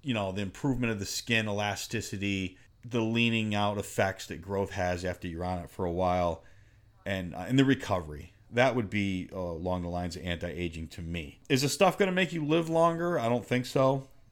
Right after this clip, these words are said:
Um, it can speed up tumor growth if you have any sort of cancerous cells in your body. Uh, that's another reason I'm, I'm not really for high dosing of, of growth hormone. You know, some of these guys are going ten units a day, fifteen units a day.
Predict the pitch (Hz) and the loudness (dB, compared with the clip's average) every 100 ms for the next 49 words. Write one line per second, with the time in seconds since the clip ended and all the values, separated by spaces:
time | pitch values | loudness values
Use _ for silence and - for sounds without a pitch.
0 | - - 98 95 92 92 80 - 110 107 | -16 -6 -4 -2 -4 -6 -8 -8 -6 -6
1 | - - 135 131 127 127 - - - 147 | -6 0 4 6 6 4 -8 -4 0 2
2 | 143 123 117 127 156 - - 117 104 107 | 2 2 4 6 4 0 -8 -6 -4 -2
3 | 113 120 117 123 - 123 101 - 117 113 | 0 0 2 0 -2 -2 -2 -4 -6 -4
4 | - 107 - - 123 123 120 113 - 104 | -4 -6 -4 0 2 4 2 -2 -6 -4
5 | 98 110 139 123 110 107 - _ 92 95 | 0 2 4 4 2 -2 -8 _ -4 -2
6 | 95 113 135 139 151 139 131 120 113 104 | 0 2 2 4 4 6 4 2 0 0
7 | 113 107 - 104 117 117 123 117 101 - | 0 0 -2 0 2 0 0 0 -2 -2
8 | 123 117 107 92 117 110 110 101 107 107 | 0 2 2 0 0 2 0 0 0 0
9 | - 104 92 85 - 87 98 104 98 98 | -2 -6 -6 -6 -8 -10 -4 -2 -2 -4
10 | 92 87 85 90 92 90 123 117 113 104 | -4 -4 -6 -6 -6 -4 -2 -2 -2 0
11 | 107 104 98 101 104 95 - 104 104 104 | 0 0 -2 -2 -2 -4 -4 -2 -2 -2
12 | 95 101 87 95 101 92 117 - 110 101 | -4 -6 -4 0 0 -2 -6 -6 -6 -4
13 | 98 95 92 85 101 107 90 | -4 -6 -10 -2 0 2 0